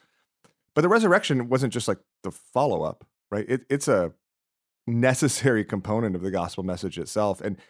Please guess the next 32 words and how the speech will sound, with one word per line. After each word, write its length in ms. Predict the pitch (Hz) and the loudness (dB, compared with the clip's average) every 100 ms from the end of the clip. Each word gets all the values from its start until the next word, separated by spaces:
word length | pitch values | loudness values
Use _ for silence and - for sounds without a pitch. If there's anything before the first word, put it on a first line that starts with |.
| _ - | _ -6
and 120 | 117 | -4
as 260 | 113 180 160 | 0 0 2
such, 360 | 127 104 - _ _ _ _ _ _ _ _ - | 2 2 -4 _ _ _ _ _ _ _ _ -6
the 80 | 120 | 0
celebration 460 | 156 151 143 160 | 4 4 4 0
of 100 | 117 | 0
Good 160 | 123 113 | 0 2
Friday 240 | 113 113 | 2 2
and 100 | 98 | 0
Easter 260 | 123 127 113 | -2 -4 -2
isn't 320 | 139 127 120 | 0 0 0
just 300 | 95 131 - - | 2 0 0 -8
a 200 | 107 98 85 _ _ _ _ _ _ _ | -4 -4 -6 _ _ _ _ _ _ _
celebration 640 | - 113 95 113 107 107 | 2 4 4 2 2 -2
of 160 | 98 90 | -4 -4
the 80 | |
cross 360 | 95 110 98 101 | -2 2 2 2
and 140 | 95 | -2
what 160 | 92 90 | -2 -4
came 200 | - 78 | -6 -6
after, 500 | 95 107 - 76 - _ _ _ _ _ _ _ _ _ - | -6 -6 -10 -16 -16 _ _ _ _ _ _ _ _ _ -2
right? 120 | 110 | 0
It's 120 | 113 117 | 2 -2
a 60 | |
celebration 440 | - 127 120 113 104 | 0 2 2 0 -2
of 60 | |
the 60 | - | -8
cross 720 | - 117 101 73 107 - _ _ _ _ _ _ _ _ - | -6 -2 -2 -4 -12 -16 _ _ _ _ _ _ _ _ -4
and 280 | 127 127 95 | 2 2 2
a 80 | |
celebrate 500 | 85 - 104 95 95 | -2 0 0 0 -2
of 300 | 87 87 85 | -4 -6 -8